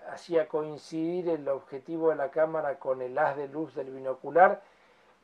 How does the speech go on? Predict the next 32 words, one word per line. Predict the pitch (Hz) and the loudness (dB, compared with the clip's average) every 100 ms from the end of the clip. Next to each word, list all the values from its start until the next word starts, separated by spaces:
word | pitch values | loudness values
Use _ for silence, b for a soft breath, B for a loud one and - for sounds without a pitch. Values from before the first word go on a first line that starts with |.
| _ - | _ -16
y | 156 | -14
se | - 151 | -6 -4
podía | - 143 170 165 | 0 4 8 10
adivinar | 151 143 143 151 160 | 8 0 -4 4 6
un | 156 151 | 6 4
ave | 156 156 160 156 | 4 6 8 8
adentro | 139 143 147 135 139 | 6 2 -2 -2 -2
de | 135 | -2
un | 131 | -6
círculo | - 151 139 - 135 | -10 -12 -10 -10 -8
oscuro, | 110 - 165 151 139 160 _ B B B B - | -8 -6 -4 -2 -4 -6 _ B B B B -20
un | 117 131 127 | -14 -12 -10
círculo, | 160 147 151 135 | -10 -8 -6 -2
un | 131 123 143 147 143 | 0 -2 -6 -16 -16
círculo | 139 143 139 135 | -18 -14 -6 -2
de | 127 | 0
luz | 151 165 | 0 -4
en | 143 | -6
un | 127 131 | -6 -4
marco | 139 - - | -4 -4 -10
oscuro, | - - 127 110 | -10 -12 -10 -12
¿no? | 117 202 - b b b b | -12 -14 -16 b b b b
Este, | 143 131 - 147 131 | -10 -10 -12 -6 -6
y | 151 160 147 | -4 0 4
a | 135 | 4
mí | 151 | 2
me | 147 | -8
parecía | 135 127 120 - 139 123 117 - - 160 131 123 - - | -4 -2 -4 -6 -6 -4 -6 -14 -16 -16 -16 -18 -20 -20
una, | 135 131 - - - | -20 -18 -18 -20 -20
una | 127 | -20
cosa | - 131 127 | -16 -12 -2
mágica. | 156 160 - 117 - | 2 2 0 -14 -16